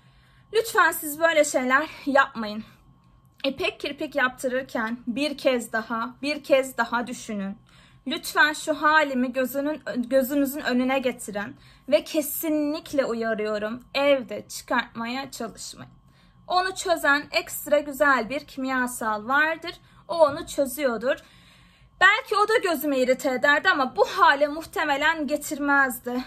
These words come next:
Eğer yaptırdıysanız da gidin yaptırdığınız salonda çıkarttırın.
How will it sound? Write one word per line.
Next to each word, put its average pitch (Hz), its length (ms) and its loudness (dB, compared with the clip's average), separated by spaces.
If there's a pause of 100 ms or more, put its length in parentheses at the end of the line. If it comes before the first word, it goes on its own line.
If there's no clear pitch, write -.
(140)
Eğer 359 320 4
yaptırdıysanız 320 1200 -2
da 240 120 -2
gidin 254 420 -4
yaptırdığınız 240 840 -4
salonda 277 720 -2
çıkarttırın. 254 880 -6